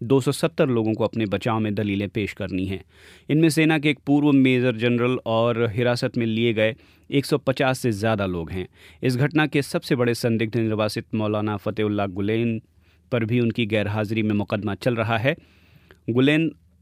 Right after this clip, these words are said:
उन्नीस सौ निन्यानवे से ही अमेरिका में रह रहे हैं। मुकदमे की सुनवाई एक जेल परिसर के भीतर कड़ी सुरक्षा के बीच हो रही है। आप सुन रहे हैं बीबीसी समाचार। यमन में एक हवाई हमले में अलकायदा के दो संदिग्ध चरमपंथियों की मौत हो गई है।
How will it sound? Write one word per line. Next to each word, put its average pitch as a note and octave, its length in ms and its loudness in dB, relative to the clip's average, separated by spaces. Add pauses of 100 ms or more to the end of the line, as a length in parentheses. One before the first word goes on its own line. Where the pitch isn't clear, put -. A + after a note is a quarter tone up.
(120)
उन्नीस C3 320 2
सौ A#2+ 300 -2
निन्यानवे A#2+ 560 2
से A2+ 180 -2
ही A2+ 180 -2
अमेरिका G2+ 380 -2
में G2 100 -4
रह F#2+ 120 -4
रहे G2 280 -4
हैं। F#2 120 -6 (120)
मुकदमे A#2 380 -2
की A#2 140 -2
सुनवाई A2 480 0
एक G#2+ 160 -4
जेल G#2 180 -2
परिसर G#2 340 -4
के G#2+ 100 -8
भीतर G#2 340 -6 (100)
कड़ी A#2 180 -2
सुरक्षा G2+ 360 -8
के G2 140 -6
बीच F#2+ 240 -8
हो A#2+ 180 -6
रही F#2+ 260 -4
है। F#2+ 160 -6 (600)
आप G2 120 -2
सुन A2+ 200 -2
रहे A#2+ 180 0
हैं C#3+ 220 -4
बीबीसी F#2+ 380 -2
समाचार। F#2+ 520 -4 (720)
यमन E3 240 4
में G3 220 4
एक F3+ 200 0
हवाई B2+ 260 2
हमले C3+ 300 2
में D3 160 0
अलकायदा A#2 420 0
के A#2 140 -2
दो A2 240 0
संदिग्ध A2+ 480 -2
चरमपंथियों G#2+ 640 -2
की A2 140 -4
मौत G2 300 -2
हो F#2+ 80 -4
गई F#2 140 -2
है। F#2+ 160 -4